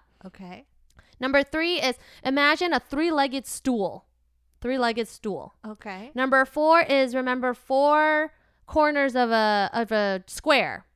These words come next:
Speaker 1: Okay.
Speaker 2: And then number five is just imagine, like, a five-fingered hand, right?
Speaker 1: Okay.
Speaker 2: And then number six is remember, like, uh, just think of, like, a dice.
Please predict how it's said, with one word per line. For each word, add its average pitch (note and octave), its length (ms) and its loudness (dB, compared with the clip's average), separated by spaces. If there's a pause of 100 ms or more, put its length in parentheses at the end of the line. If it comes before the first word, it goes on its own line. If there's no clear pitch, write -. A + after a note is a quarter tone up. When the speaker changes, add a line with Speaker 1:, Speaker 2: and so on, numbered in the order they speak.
Speaker 1:
Okay. A3 560 -12
Speaker 2:
And A#3+ 140 -4
then B3+ 100 -2
number B3+ 260 0
five C#4 380 4
is B3+ 160 0
just B3+ 180 -6
imagine, B3 460 -2
like, A3+ 180 -2
a A3 60 -6
five-fingered A3 600 -4
hand, F#3 360 -8
right? F3+ 320 -8 (180)
Speaker 1:
Okay. G#3+ 380 -14
Speaker 2:
And A#3+ 140 0
then B3 160 0
number C4 240 0
six C#4 320 -2
is A#3+ 180 -2
remember, A#3 540 0
like, G#3+ 260 0
uh, G3+ 220 -4
just - 260 -10
think C4+ 220 -4
of, A#3+ 160 0
like, G#3+ 180 -4
a G#3 80 -4
dice. - 540 -8